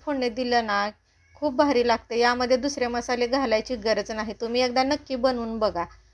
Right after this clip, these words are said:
व्हिडिओ आवडल्यास लाईक करा, चॅनलला सबस्क्राईब करा, बनवून बघा. साध्या सोप्या पद्धतीने बनवलेलं आहे आणि फक्त दहा ते बारा मिनिटामध्ये ही भाजी तयार झालेली आहे.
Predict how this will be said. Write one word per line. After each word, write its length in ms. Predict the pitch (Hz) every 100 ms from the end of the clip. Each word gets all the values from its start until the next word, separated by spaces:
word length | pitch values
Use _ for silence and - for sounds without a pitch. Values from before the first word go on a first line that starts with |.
| _ _
व्हिडिओ 200 | 240 269
आवडल्यास 400 | 294 302 294 302
लाईक 220 | 269 254 -
करा, 160 | 247
चॅनलला 420 | 254 285 262 226 233
सबस्क्राईब 480 | 277 262 - 226 220 -
करा, 220 | 226 220
बनवून 460 | 220 254 240 240
बघा. 260 | 233 214 208
साध्या 360 | 233 247 214 220
सोप्या 340 | 262 254 226
पद्धतीने 560 | - 220 214 233 220 220
बनवलेलं 560 | 208 202 196 202 196
आहे 300 | 202 190 175 180 - - - -
आणि 220 | 240 262 277
फक्त 240 | 330 320 339
दहा 220 | 285 294
ते 120 | 311
बारा 300 | 294 294 269
मिनिटामध्ये 560 | 269 262 262 254 247 247
ही 60 |
भाजी 340 | 233 254 240 233
तयार 300 | 226 208 202
झालेली 480 | 208 269 208 196 196
आहे. 280 | 202 190 190